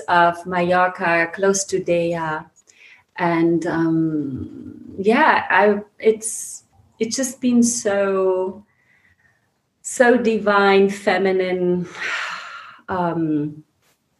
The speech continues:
frequencies. Just so, for me, Mallorca has a very strong Mother Mary energy. Um, it's very different to Ibiza, where I live or based.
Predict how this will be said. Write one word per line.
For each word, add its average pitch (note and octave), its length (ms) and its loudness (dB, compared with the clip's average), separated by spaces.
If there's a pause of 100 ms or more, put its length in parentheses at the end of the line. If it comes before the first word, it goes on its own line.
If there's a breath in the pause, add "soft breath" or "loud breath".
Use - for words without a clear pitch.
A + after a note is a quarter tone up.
(120)
frequencies. D#3 1160 0
Just G3 260 -2
so, E3 320 0 (300 loud breath)
for B3+ 80 2
me, D4 160 6
Mallorca B3+ 500 6
has B3 220 2
a A3 80 2
very G#3+ 260 2
strong A3 460 -2
Mother G3+ 220 0
Mary F#3+ 360 -2
energy. A3 540 -4 (1120 soft breath)
Um, G3+ 300 0
it's G3+ 200 -8
very D4 240 4
different C#4+ 460 2
to A#3 120 -4
Ibiza, G#3 600 -2
where F#3 200 4
I F3 140 0
live F3 540 0
or F3 180 -2
based. F3+ 680 -4